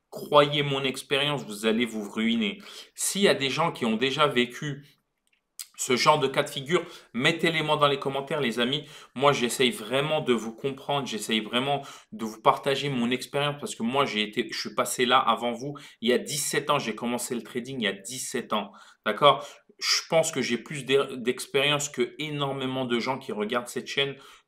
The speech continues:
Croyez-moi, j'en dormais plus la nuit, c'était dur. Euh, c'est, je dormais avec mon, mon P C collé à ma tête. Je me réveillais la nuit, c'est, c'était, c'était un enfer à l'époque. C'était il y a longtemps, hein.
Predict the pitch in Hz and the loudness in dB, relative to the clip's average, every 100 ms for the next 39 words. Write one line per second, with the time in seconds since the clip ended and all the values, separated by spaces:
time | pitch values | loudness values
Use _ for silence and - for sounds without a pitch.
0 | - - - 139 135 135 135 131 131 117 | -20 -8 4 4 4 0 0 0 2 2
1 | 104 110 104 104 107 104 - 123 117 113 | 0 -2 0 0 0 -2 -4 -6 -4 -2
2 | 110 110 107 101 98 101 104 110 - - | -2 -4 -6 -8 -6 -4 0 -2 -2 -14
3 | - - _ - 104 101 - 101 101 117 | -20 -20 _ -4 0 0 -2 -6 -6 -4
4 | - 131 147 143 117 120 117 120 123 120 | 4 6 6 2 2 0 0 -2 -2 -2
5 | 113 - 147 - 156 - 147 143 147 123 | -2 -2 -2 0 -4 -2 0 2 2 4
6 | 117 - 127 117 - - - - - 104 | 2 2 -2 -2 -12 -20 -20 -18 -10 -2
7 | 127 131 127 131 127 123 120 123 123 117 | 0 2 2 4 4 6 4 2 -2 -2
8 | - 127 - - 113 113 107 104 - - | -4 -6 -6 -8 -4 -2 -2 -2 -10 -20
9 | _ - - 107 110 110 - 117 95 90 | _ -12 -2 0 2 0 -2 -4 -2 -2
10 | 101 90 - _ _ - - 98 95 104 | -6 -8 -10 _ _ -20 -8 -4 -4 -6
11 | 104 107 92 | -8 -12 -12